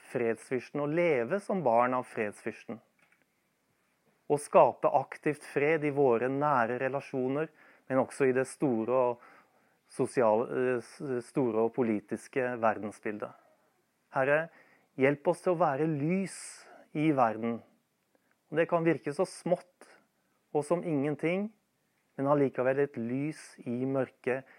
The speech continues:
en profeti om det som en gang skal komme. Herre, fyll våre hjerter med fred. Til sist så vil jeg lese det som står i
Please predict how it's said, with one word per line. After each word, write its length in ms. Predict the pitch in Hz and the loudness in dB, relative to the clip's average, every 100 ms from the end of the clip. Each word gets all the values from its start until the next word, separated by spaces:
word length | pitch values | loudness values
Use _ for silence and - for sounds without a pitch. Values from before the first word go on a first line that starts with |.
| - | -8
en 220 | 131 131 | -4 -2
profeti 720 | - 131 120 139 - 139 143 - | -2 -4 -4 -8 -6 -6 -4 -2
om 200 | 127 117 | -2 0
det 180 | 107 107 | 0 0
som 160 | 123 117 | -8 -8
en 160 | 110 110 | -6 -6
gang 140 | 104 | -8
skal 160 | - 113 | -8 -10
komme. 300 | 113 98 - _ _ _ _ _ _ _ _ _ _ _ _ _ - | -10 -12 -18 _ _ _ _ _ _ _ _ _ _ _ _ _ 0
Herre, 380 | 135 143 160 - _ - - | 4 4 2 -4 _ -10 0
fyll 260 | 165 170 156 | 2 2 2
våre 260 | 151 131 139 | 2 4 0
hjerter 480 | 143 - - 147 165 - _ _ _ _ 127 | -2 -4 -2 0 -2 -8 _ _ _ _ -2
med 220 | 123 120 | -2 -2
fred. 380 | - 101 107 - - _ _ _ _ _ _ _ _ _ _ _ _ _ _ _ _ _ _ _ _ _ _ _ _ _ _ - | -6 -10 -10 -16 -20 _ _ _ _ _ _ _ _ _ _ _ _ _ _ _ _ _ _ _ _ _ _ _ _ _ _ 0
Til 120 | 147 | 0
sist 520 | - - 180 196 - | 0 6 6 6 -10
så 120 | - 147 | 0 4
vil 120 | 147 | 6
jeg 100 | 151 | 8
lese 380 | 127 - 147 147 147 - - - - - _ _ _ - - - - - - - - | 8 8 10 10 8 -2 -16 -18 -20 -20 _ _ _ -18 -18 -18 -20 -18 -20 -14 -2
det 100 | 127 120 | 0 2
som 120 | 143 | 0
står 360 | - 131 139 143 - - _ _ _ _ _ _ _ _ _ _ _ - | 6 10 10 6 -4 -20 _ _ _ _ _ _ _ _ _ _ _ 0
i 160 | 135 | 4